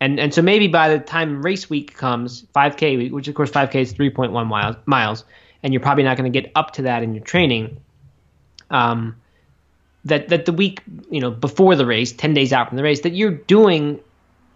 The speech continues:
two to two and a half miles three or four times during that week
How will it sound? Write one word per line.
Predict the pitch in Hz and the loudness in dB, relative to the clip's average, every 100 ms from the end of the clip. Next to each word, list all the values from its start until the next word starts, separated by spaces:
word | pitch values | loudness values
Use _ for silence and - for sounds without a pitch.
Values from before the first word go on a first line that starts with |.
| - | -4
two | 190 175 156 | 0 4 2
to | 143 | 2
two | 165 | 2
and | 147 | 2
a | |
half | 131 131 | 2 2
miles | 147 160 151 127 110 - _ _ _ _ - | 2 4 4 0 -4 -16 _ _ _ _ -6
three | 151 147 | 0 0
or | |
four | - 139 123 | 0 -2 -2
times | - 151 120 117 | 0 0 0 -4
during | 135 131 120 | -2 -2 -2
that | 113 | -4
week | 139 139 113 | 0 0 -2